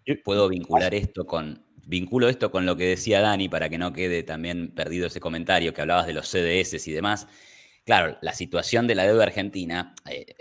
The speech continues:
yo el, el número que miro es el, el, el del riesgo país, que es un poco la inversa de lo que estás diciendo vos, ¿no?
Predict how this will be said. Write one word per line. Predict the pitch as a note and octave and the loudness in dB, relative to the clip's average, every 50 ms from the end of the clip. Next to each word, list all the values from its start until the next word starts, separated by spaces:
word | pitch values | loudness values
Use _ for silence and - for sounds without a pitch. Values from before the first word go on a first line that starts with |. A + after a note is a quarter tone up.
| - - - - | -16 -16 -14 -8
yo | - - G2+ | -4 -2 -2
el, | G#2 F#2+ F2 E2+ | -2 -2 -4 -6
el | E2+ E2 F2 | -6 -6 -4
número | G2+ A2+ A2 F#2 F2+ | -2 0 0 0 0
que | D#2 E2 | 0 0
miro | F2 G#2 A#2 A#2 G2+ | 0 0 0 2 2
es | F2+ E2+ - | 0 0 -4
el, | E2+ D#2+ | -8 -8
el, | D2+ D#2 D#2 D#2+ D#2+ | -8 -10 -10 -10 -10
el | - D2+ D#2+ | -8 -8 -6
del | D#2+ D#2+ | -4 0
riesgo | D#2 F#2 F#2 E2+ F2 E2 | 2 2 2 2 2 2
país, | F2 G#2+ A#2+ G2 - - - | 2 2 2 2 -2 -6 -12
que | - C#2+ | -14 -14
es | C#2 - | -14 -12
un | D#2 C#2+ | -8 -6
poco | - E2+ C#2 D2+ D2 | -6 -4 -4 -4 -6
la | C2+ D2 D#2+ | -6 -6 -6
inversa | D#2+ D#2+ F2+ F2+ E2 - F2+ D#2+ | -4 -2 -2 -2 -2 -2 -4 -4
de | D2 | -4
lo | C#2+ D2 | -4 -6
que | D2 | -8
estás | C#2+ - E2+ E2 | -6 -6 -4 -4
diciendo | E2 D#2 - - E2 D#2+ G2 | -4 -4 -6 -6 -4 0 2
vos, | B2+ B2 - - | 2 2 0 0
¿no? | D#2+ F2+ G2+ G2+ | -2 -4 -4 -4